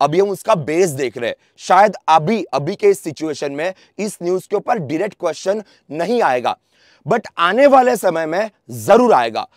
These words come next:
So, इंडिया यूरोपियन यूनियन ट्रेड काउंसिल्स फर्स्ट मिनिस्ट्रियल मीट by June। Now, उर्सुला वैन डर लीन, ये यूरोपियन यूनियन की हेड है, ट्वेंटी सेवन कंट्रीज यूरोपियन यूनियन के अंदर आती है, ब्रुसेल्स में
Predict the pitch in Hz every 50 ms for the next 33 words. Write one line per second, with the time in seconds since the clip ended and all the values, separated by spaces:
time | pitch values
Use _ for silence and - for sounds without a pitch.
0 | _ _ _ _ _ _ - - 262 - - 208 214 226 247 247 240 247 269 269
1 | 262 233 180 190 196 214 214 - _ 214 233 233 214 185 175 180 185 190 196 160
2 | 120 98 _ _ _ - 160 175 196 214 214 220 196 - - 160 156 165 160 -
3 | 175 196 196 175 - - _ - 160 185 214 190 - - 156 156 160 170 160 -
4 | - - 202 190 170 143 135 143 165 185 151 135 123 131 135 147 160 139 113 123
5 | 143 131 110 87 - _ _ _ _ _ 127 139 131 107 - _ _ _ _ _
6 | _ _ _ - 190 196 208 - - 269 262 269 254 208 190 165 170 180 190 196
7 | 190 226 202 170 156 156 175 202 196 175 139 92 - _ - 120 143 165 175 156
8 | 147 151 165 170 - - 185 190 180 160 151 147 160 165 165 165 - 180 160 127
9 | 127 139 139 131 139 165 175 _ _ _ _ _ _ - 160 156 156 156 - 196
10 | 202 180 - - - 214 196 190 170 220 226 214 190 - - 160 147 147 139 -
11 | 170 190 185 147 127 139 139 156 151 151 165 175 160 147 139 147 160 165 160 -
12 | 165 147 139 139 131 127 117 107 - 139 139 151 165 160 _ _ _ _ - 117
13 | 98 135 165 180 - - 214 185 156 135 - - 131 135 143 165 175